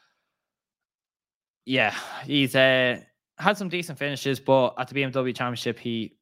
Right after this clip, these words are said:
lost six point five, five strokes ball striking, and he's not a great wedge player. So do with that what you will. Some good finishes, but <laughs> the, the numbers don't really add up to it. Um, Thomas Dietrich is, like, an elite player off the tee. He finished twelfth at the Fortinet,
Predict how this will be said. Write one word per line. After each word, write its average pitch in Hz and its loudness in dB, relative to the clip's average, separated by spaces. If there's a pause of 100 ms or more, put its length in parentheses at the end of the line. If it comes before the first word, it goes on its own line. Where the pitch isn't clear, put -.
(100)
lost 117 0
six - -12
point 107 -10
five, 113 -6
five 127 2
strokes 113 -4
ball 110 -2
striking, 110 -10 (520)
and 120 -4
he's 117 -6
not 117 2
a - -8
great 113 0
wedge 104 -2
player. 98 -6 (400)
So 107 -6 (320)
do 147 2
with 123 4
that 127 6
what 110 0
you 104 -2
will. 92 -4
Some 151 -2
good 139 4
finishes, 127 0
but - -10
<laughs> - -14
the, 127 -4 (280)
the 131 -10
numbers 127 -2
don't 123 -2
really 110 -4
add 113 -2
up 104 -4
to 107 -14
it. 98 -14 (840)
Um, 110 -6 (300)
Thomas 202 2
Dietrich 165 -4 (560)
is, 123 -6
like, 123 -2
an 131 -4
elite 135 2
player 120 4
off 117 2
the - -20
tee. 110 -6
He 107 -8
finished 131 -4
twelfth 131 2
at 120 -12
the 113 -16
Fortinet, 120 -2